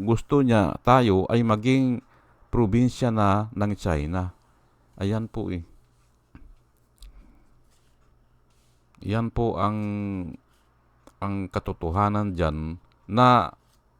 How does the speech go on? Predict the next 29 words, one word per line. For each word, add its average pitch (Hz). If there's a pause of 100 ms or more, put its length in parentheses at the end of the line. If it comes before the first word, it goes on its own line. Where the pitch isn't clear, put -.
(880)
kitang-kita 123
naman 117
po 101
eh 90
sa 104
mga 98
pangyayari. 90 (480)
Ngayon, 147
ang 123
katanungan 139
ko -
lang 156
po 107
dito, 98 (1500)
kila 120
Banat 131
Bay 98
at -
saka -
kay 101
Rocky 90 (120)
at -
saka 110
yung, 110 (120)
sino 123
ba 107
yun? 120
Si 107 (200)
TikToker 127